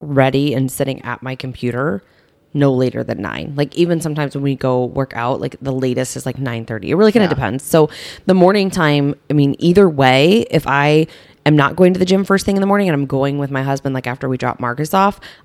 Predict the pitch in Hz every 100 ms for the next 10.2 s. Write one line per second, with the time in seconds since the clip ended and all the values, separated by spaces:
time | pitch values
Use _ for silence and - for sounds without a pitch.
0 | - 165 - 262 190 165 170 151 143 139
1 | 139 - - 147 113 - 156 - 156 196
2 | 220 254 269 302 - - _ - 165 202
3 | 202 202 160 185 185 156 139 135 160 -
4 | 247 247 - - 170 208 269 302 277 202
5 | 175 202 170 165 151 143 143 180 196 185
6 | 196 156 156 165 151 170 - 165 147 135
7 | 160 202 226 240 269 - - _ 143 180
8 | 185 185 - 156 175 175 175 165 156 156
9 | 165 - - 180 175 175 165 151 165 190
10 | 190